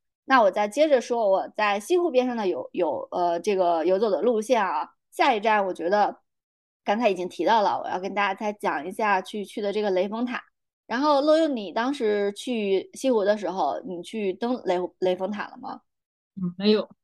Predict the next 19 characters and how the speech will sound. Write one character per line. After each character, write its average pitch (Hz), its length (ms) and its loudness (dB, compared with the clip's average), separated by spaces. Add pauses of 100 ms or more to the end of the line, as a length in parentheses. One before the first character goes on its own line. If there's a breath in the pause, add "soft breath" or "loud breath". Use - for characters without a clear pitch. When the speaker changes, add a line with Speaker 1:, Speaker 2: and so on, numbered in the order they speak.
(480)
Speaker 2:
就 277 220 6
是 247 80 4
坐 262 220 0
在 247 100 0
船 220 260 -6
上 240 160 0
远 208 140 0
远 208 140 -6
地 190 80 -6
看 - 240 -2
了 185 120 -2
一 175 100 -6
眼。 - 140 -6 (1000)
Speaker 1:
对， 196 160 4
这 185 180 0
个 254 60 8
雷 214 160 0
峰 240 160 -6
塔 180 360 -6